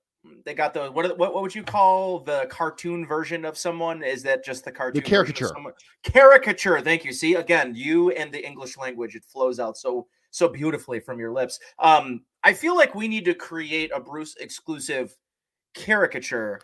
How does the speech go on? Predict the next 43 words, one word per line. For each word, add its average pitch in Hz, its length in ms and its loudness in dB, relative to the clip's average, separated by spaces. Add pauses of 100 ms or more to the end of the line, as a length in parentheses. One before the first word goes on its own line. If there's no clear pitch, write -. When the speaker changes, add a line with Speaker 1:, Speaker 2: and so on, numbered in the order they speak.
(260)
Speaker 1:
as 160 300 2
your 135 180 0
background 131 600 0
so 175 120 -4
that 160 160 2
it's 151 140 -4
not 175 180 4
just 165 260 -2
the 151 100 0
Bruce 139 280 -10
exclusive, 151 440 -12
because 156 300 -4
frankly, 147 500 -4 (300)
this 196 160 -4
is 202 120 -8
not 202 180 -2
the 180 80 -8
Bruce 185 240 -10
exclusive. 202 460 -8
I 147 100 0
think 180 240 -6
we 185 220 -4
need 156 680 -6 (280)
a 165 180 0
food 202 380 -10
for 170 160 -6
thought 147 520 4 (220)
caricature 160 840 -4 (260)
of 160 380 2
Bruce 151 340 -8
Nolan 123 440 -2
as 135 280 -4
the 127 80 -12
background. 120 500 -4
That 135 120 -2
is 131 100 -8
something 131 340 -10
that 123 120 -4
I'm 117 140 -6
going 110 200 -12
to 104 60 -14
work 101 240 -18
on. - 60 -20